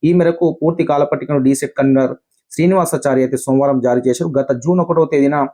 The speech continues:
ఈ పరీక్ష నిర్వహించగా అదే నెల పద్నాలుగున ర్యాంకులు వెల్లడించారు. అంటే ఆరు నెలలు గడిచింది. విద్యార్థులు చాలా మంది కౌన్సిలింగ్ కోసం వేచి చూసి చివరి ఇతర కోర్సులో కూడా చేరారు. అయినా విద్యాశాఖ ఏమాత్రం స్పందించకుండా కాలయాపన చేసింది. తీరా ఇప్పుడు కౌన్సెలింగ్‌ను ప్రారంభించింది.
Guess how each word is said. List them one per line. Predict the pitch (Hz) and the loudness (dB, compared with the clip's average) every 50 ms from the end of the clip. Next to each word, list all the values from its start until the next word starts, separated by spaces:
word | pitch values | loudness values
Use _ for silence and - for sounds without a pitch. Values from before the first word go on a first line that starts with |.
| _ _ _ _ _ _ _ _ - | _ _ _ _ _ _ _ _ -2
ఈ | 143 131 - | -2 0 2
పరీక్ష | 147 175 170 - 190 | 0 0 0 0 0
నిర్వహించగా | 170 165 151 147 151 143 131 147 135 139 | 0 0 2 0 0 0 0 0 0 0
అదే | 120 127 156 165 | 0 2 0 2
నెల | 165 151 151 143 | 2 2 0 0
పద్నాలుగున | - 135 123 120 131 135 139 139 139 131 | 0 -2 -2 0 0 2 2 2 2 2
ర్యాంకులు | 120 131 131 135 131 139 139 | 2 2 0 0 -2 -2 -2
వెల్లడించారు. | 123 127 127 120 117 120 110 123 117 110 | 0 2 2 2 0 -2 -2 0 0 2
అంటే | 117 131 131 160 | 2 0 0 0
ఆరు | 156 135 131 131 127 | 0 2 2 0 0
నెలలు | 127 135 135 147 156 156 135 120 | 0 0 2 2 2 0 0 -2
గడిచింది. | 123 120 - - 110 95 92 90 107 131 | -2 -2 -2 -14 -16 -14 -14 -10 -10 -10
విద్యార్థులు | 135 139 175 175 175 170 170 180 170 170 160 156 - _ _ _ _ _ _ - | -4 -2 0 0 0 -2 -4 -2 0 0 0 0 -4 _ _ _ _ _ _ -10
చాలా | - 147 160 190 208 | -6 -2 0 0 0
మంది | 202 190 180 165 143 | 2 2 0 0 0
కౌన్సిలింగ్ | - 147 151 156 - 165 156 131 147 | 0 -2 -4 -2 -2 -4 -2 -2 -2
కోసం | 139 - 139 | -2 0 0
వేచి | 131 135 131 135 135 135 | 0 0 0 -2 -4 -4
చూసి | 143 131 - 131 | -4 -4 -6 -6
చివరి | - 139 143 147 147 | -2 0 0 2 2
ఇతర | 135 131 143 139 | 0 0 0 -2
కోర్సులో | 131 139 143 131 - 131 135 127 | 0 -2 -2 -4 0 0 0 0
కూడా | 123 127 165 170 - | 2 0 -2 0 0
చేరారు. | 175 156 131 110 90 82 - _ _ _ _ _ _ - | 0 0 0 0 -2 -4 -8 _ _ _ _ _ _ -4
అయినా | 143 165 185 | 0 0 2
విద్యాశాఖ | 185 165 147 143 175 175 170 175 165 160 | 2 0 0 0 0 0 0 0 -2 0
ఏమాత్రం | 160 147 147 151 147 127 147 151 147 | 0 0 0 0 -2 0 -2 -2 -4
స్పందించకుండా | - - 143 135 139 135 131 143 135 139 131 131 | -4 -2 0 0 0 2 0 -2 0 0 0 0
కాలయాపన | 127 127 123 127 131 127 127 - 127 127 | 0 0 0 0 2 2 0 0 -2 -4
చేసింది. | 113 123 127 120 143 160 156 | 0 0 0 -2 -2 -4 -2
తీరా | 135 139 165 180 | -2 0 2 2
ఇప్పుడు | 160 143 - 143 135 | 0 0 -2 -4 -2
కౌన్సెలింగ్‌ను | - 135 131 135 - 139 135 135 139 139 135 123 127 _ _ _ _ _ _ _ - | -2 0 -2 -2 -2 -2 0 2 2 2 0 0 -2 _ _ _ _ _ _ _ -4
ప్రారంభించింది. | 131 131 139 135 135 135 127 - 139 151 185 302 | -2 0 0 2 0 0 0 -2 -4 -4 -4 -4